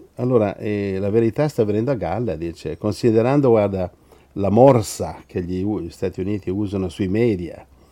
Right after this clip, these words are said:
queste notizie ufficiali riportate da giornali principali, che sono giornali reggicoda America, dell'America, giornali in Italia, in Occidente,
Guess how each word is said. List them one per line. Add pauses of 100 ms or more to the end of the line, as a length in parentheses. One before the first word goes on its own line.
(360)
queste
notizie
ufficiali
riportate
da
giornali
principali,
che
sono
giornali (240)
reggicoda
America, (260)
dell'America, (460)
giornali
in
Italia,
in
Occidente,